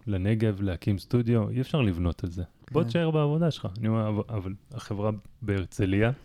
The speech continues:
Speaker 1: <laughs> אני אסע
Speaker 2: <laughs>
Speaker 1: שעתיים וחצי כל יום, נראה לכם?" הוא אומר, "עדיף שתשאר בעבודה", וזה, כאילו,
Speaker 2: כן.
Speaker 1: להקים משהו בקיבוץ, בנגב, זה,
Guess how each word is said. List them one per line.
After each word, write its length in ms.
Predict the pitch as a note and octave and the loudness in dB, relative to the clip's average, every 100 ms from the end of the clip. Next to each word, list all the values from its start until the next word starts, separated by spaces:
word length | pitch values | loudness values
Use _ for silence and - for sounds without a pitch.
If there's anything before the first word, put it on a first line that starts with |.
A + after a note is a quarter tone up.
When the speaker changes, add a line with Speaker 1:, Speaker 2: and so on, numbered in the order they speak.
| - | -4
Speaker 1:
<laughs> 200 | G3 - | -2 2
אני 260 | F3+ - F3 | 0 2 2
אסע 200 | - - C3 - E3 | 4 4 4 4 6
Speaker 2:
<laughs> 280 | B3+ C#3+ | 6 6
Speaker 1:
שעתיים 480 | B2+ A#2 - A#2 A2 | 6 2 2 2 2
וחצי 380 | G#2 B2 A2+ A2+ | 2 0 0 -2
כל 220 | - A2 G#2 | 2 2 4
יום, 160 | A2+ A#2+ | 2 2
נראה 220 | G2+ A2 | 2 2
לכם?" 200 | A#2+ C3 | 0 0
הוא 100 | B2 | 0
אומר, 140 | C#3 D#3+ - | 0 -2 -4
"עדיף 300 | E3 E3 G3 | -4 2 2
שתשאר 320 | - - F3 F#3 | 0 -2 2 4
בעבודה", 500 | E3+ E3 F3 F3+ F#3+ F#3 F3 D#3 | 4 4 2 2 2 2 2 0
וזה, 380 | E3 E3 D#3+ F#3 - | 0 0 -2 -8 -4
כאילו, 220 | C#3 B2 | 2 4
Speaker 2:
כן. 60 | A#2 B2 - - | 4 0 -6 -10
Speaker 1:
להקים 560 | A#2+ A2 F2+ - E3 E3 | 0 0 2 0 2 2
משהו 380 | B2+ C#3+ D#3 D#3 | 2 2 0 0
בקיבוץ, 880 | A2 G2 - - A#2 G#2 D#3 E3 - | -2 -6 -12 -8 -6 2 2 2 -2
בנגב, 560 | G2+ G2 C3+ D3 D3 | -2 0 0 2 0
זה, 260 | A#2 G#2 | -2 -4